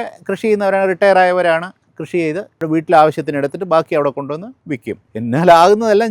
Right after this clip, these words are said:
ചെയ്യുന്നുണ്ട്. ഏഹ്, സപ്പോർട്ട് ചെയ്യാൻ വേറെ ആരുമില്ല. പിന്നെ ഈ സ്റ്റാൻഡ് വെച്ചിരിക്കുന്നത് കൊണ്ടുള്ള പ്രധാന പ്രയോജനം എന്ന് പറഞ്ഞാൽ നമ്മൾ കുനിഞ്ഞിടന്ന്, ഇപ്പോൾ ഇതിനകത്ത് ഒരെണ്ണം വന്നു കഴിഞ്ഞാൽ ഇങ്ങനെ ചെയ്യണം. ഇതത് വേണ്ട.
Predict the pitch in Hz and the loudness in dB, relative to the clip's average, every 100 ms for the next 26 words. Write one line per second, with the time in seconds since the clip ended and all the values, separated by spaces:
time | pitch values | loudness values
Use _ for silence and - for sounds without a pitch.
0 | 202 196 190 165 143 - _ - 135 135 | -2 -2 -4 -4 -4 -4 _ -10 -8 -4
1 | 151 143 180 190 180 160 156 165 156 151 | -4 -2 -2 -2 -2 0 2 4 2 0
2 | 127 147 - 190 269 285 - 208 254 302 | -4 -6 -4 -2 0 -2 0 0 0 0
3 | 277 285 269 277 277 269 262 269 254 226 | 0 2 0 2 4 6 4 4 2 2
4 | 208 180 226 247 254 247 214 _ _ _ | -2 2 4 6 4 0 -2 _ _ _
5 | _ _ 113 123 131 175 208 233 262 233 | _ _ -18 -10 0 4 6 6 4 4
6 | 226 208 208 202 - _ - 175 208 180 | 4 4 4 4 0 _ -6 2 4 4
7 | - 220 269 247 220 220 _ _ 214 233 | 2 4 6 6 4 0 _ _ -2 6
8 | 220 220 262 214 208 208 196 196 185 185 | 6 8 6 6 6 4 2 0 0 2
9 | 185 185 170 202 156 135 107 101 _ _ | 2 2 2 0 0 2 2 0 _ _
10 | _ _ _ _ - 190 247 233 196 | _ _ _ _ 0 6 8 10 8